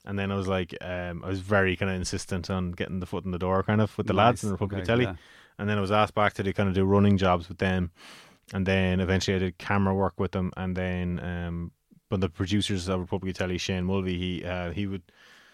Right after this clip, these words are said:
Speaker 1: he and Peter Foot from Young Offenders,
Speaker 2: Mm.
Speaker 1: they were putting together a hidden camera show called The Fear, and then they asked me would I be a cameraman for that, and so I was cameraman for that throughout college, and then doing jobs in Republic of Telly throughout college. And then when I left college,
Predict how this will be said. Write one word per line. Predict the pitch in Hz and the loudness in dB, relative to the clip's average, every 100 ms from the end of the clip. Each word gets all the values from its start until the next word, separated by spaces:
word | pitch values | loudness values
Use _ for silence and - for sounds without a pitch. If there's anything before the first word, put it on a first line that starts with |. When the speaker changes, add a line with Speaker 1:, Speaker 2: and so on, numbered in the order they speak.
| _ | _
Speaker 1:
he | - 123 113 | -2 0 0
and | 107 95 | -4 -8
Peter | 110 98 | -6 -6
Foot | - 110 101 - - | -4 -2 -2 -6 -16
from | - 104 98 | -10 -8 -6
Young | 98 | -6
Offenders, | 95 104 101 92 87 | -4 -4 -2 -4 -8
Speaker 2:
Mm. | - | -4
Speaker 1:
they | 107 | -2
were | 101 | -2
putting | 120 104 | -4 -4
together | 98 95 95 | -4 -2 -4
a | 87 | -4
hidden | 104 95 | -6 -2
camera | 104 104 | -2 -2
show | 107 | -4
called | 98 92 | -4 -4
The | 87 | -4
Fear, | - 110 131 - _ _ _ _ _ _ _ _ _ - 123 | -4 0 0 -2 _ _ _ _ _ _ _ _ _ -12 -4
and | 110 | 0
then | 101 | 0
they | 95 | 2
asked | 95 - | 0 0
me | 95 | -4
would | |
I | 92 | -4
be | 92 | -4
a | 92 | 4
cameraman | 151 143 139 | 6 8 6
for | 117 | 4
that, | 110 110 - _ - - - - | 4 2 0 _ -18 -16 -14 -8
and | 107 | -2
so | 107 | -2
I | |
was | |
cameraman | - 139 123 113 | 2 2 4 0
for | - | 2
that | 113 - | 2 2
throughout | 107 98 | 0 0
college, | - 110 101 95 | 2 2 2 -2
and | - 98 | -4 -4
then | 98 98 92 | -2 -2 -2
doing | 98 92 | -4 -2
jobs | 95 92 | -2 -2
in | |
Republic | 92 98 95 | -6 -6 -6
of | 92 | -2
Telly | 101 101 | 0 0
throughout | - 92 | -2 -4
college. | 92 90 90 - - - - - - - | -2 -2 -4 -8 -20 -20 -20 -20 -18 -10
And | 98 | -6
then | 104 98 98 95 95 | -2 -2 -2 -2 -4
when | 95 | -4
I | 95 | -2
left | 92 113 123 - | 0 2 2 0
college, | 95 90 90 - | -4 -4 -6 -10